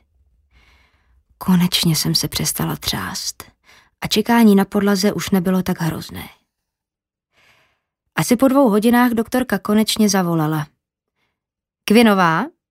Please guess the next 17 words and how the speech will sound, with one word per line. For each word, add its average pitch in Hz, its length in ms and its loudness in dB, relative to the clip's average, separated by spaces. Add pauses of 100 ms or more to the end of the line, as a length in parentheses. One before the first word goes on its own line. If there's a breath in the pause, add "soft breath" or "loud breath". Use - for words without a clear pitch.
(400)
Mallory 285 400 2
Quinová?“ 208 580 -2 (1600)
Vykročila 240 480 -2
jsem 277 200 -4
k - 80 -8
ní 240 120 2
uličkou 240 720 -6 (120)
a 170 60 -4
vlekla 208 340 -4
jsem 196 220 0
za 196 100 0
sebou 208 320 -2
po 202 180 -4
zemi 202 260 2
těžkou 214 600 -2
zimní 190 380 4
bundu. 160 420 -6